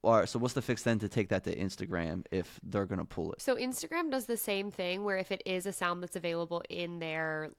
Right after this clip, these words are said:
Speaker 2: audio library, they'll use A I and they'll automatically
Speaker 1: Oh, they'll
Speaker 2: match
Speaker 1: find
Speaker 2: it
Speaker 1: it.
Speaker 2: to, yeah, that for you. But because there are so few songs in the Instagram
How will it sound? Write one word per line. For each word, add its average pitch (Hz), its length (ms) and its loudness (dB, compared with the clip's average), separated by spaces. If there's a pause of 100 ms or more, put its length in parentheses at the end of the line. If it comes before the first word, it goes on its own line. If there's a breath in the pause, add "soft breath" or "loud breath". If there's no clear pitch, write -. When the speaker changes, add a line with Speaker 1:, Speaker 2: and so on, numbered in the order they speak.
Speaker 2:
audio 165 400 2
library, 160 600 -2
they'll 165 180 -2
use 170 340 -4
A 175 140 0
I 160 260 4
and 160 220 -6
they'll 160 180 -4
automatically 160 560 -2
Speaker 1:
Oh, 104 40 6
they'll 95 140 2
Speaker 2:
match - 0 -
Speaker 1:
find 92 300 0
Speaker 2:
it - 0 -
Speaker 1:
it. - 140 -6 (220)
Speaker 2:
to, 165 260 -4 (100)
yeah, 165 200 0
that - 200 -6
for 165 180 -6
you. 233 300 0 (500 loud breath)
But 220 360 6 (200)
because 202 460 0
there 233 160 2
are 196 140 6
so 170 360 0
few 170 280 -8
songs 160 480 -6
in 165 100 -8
the 170 140 -4
Instagram 226 680 -2